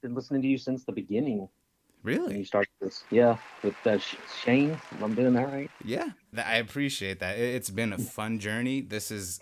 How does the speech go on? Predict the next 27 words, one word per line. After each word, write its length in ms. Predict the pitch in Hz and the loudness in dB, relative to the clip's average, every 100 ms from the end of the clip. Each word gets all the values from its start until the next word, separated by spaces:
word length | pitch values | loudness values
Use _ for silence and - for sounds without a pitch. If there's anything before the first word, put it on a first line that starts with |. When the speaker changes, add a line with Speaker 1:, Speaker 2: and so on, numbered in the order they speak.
| - | -12
Speaker 2:
uh, 80 | - | -12
been 340 | 92 80 107 101 | -12 -8 -6 -6
a 40 | |
blast 540 | 85 87 87 98 113 - | -10 -8 -6 -6 -6 -8
to 100 | 98 | -10
do. 320 | 90 98 110 | -8 -6 -4
And 120 | 95 | -6
as 360 | 85 98 104 95 | -6 -4 -4 -4
you 100 | 101 | -4
know, 300 | 98 101 98 | -4 -4 -6
since 320 | 92 98 92 | -6 -8 -8
you've 140 | 107 | -8
been 180 | 95 101 | -6 -6
listening, 460 | 98 98 107 95 92 | -6 -6 -6 -4 -4
we've 220 | 92 90 | -4 -4
met 220 | 95 92 | -6 -6
some 200 | - 92 - | -6 -8 -10
awesome 440 | 87 95 - 95 | -8 -6 -6 -8
people, 360 | 90 98 95 92 | -10 -12 -10 -12
created 380 | - 87 87 92 | -10 -12 -10 -10
some 280 | 90 85 78 | -10 -10 -10
great 360 | 92 92 90 _ _ | -8 -8 -8 _ _
relationships 840 | 92 95 98 - 101 90 98 92 - | -10 -8 -8 -8 -8 -8 -8 -10 -10
in 100 | 98 | -6
Las 200 | 95 90 | -6 -8
Vegas. 500 | 95 95 92 101 - | -10 -10 -8 -10 -10
And 320 | - 90 82 | -10 -10 -10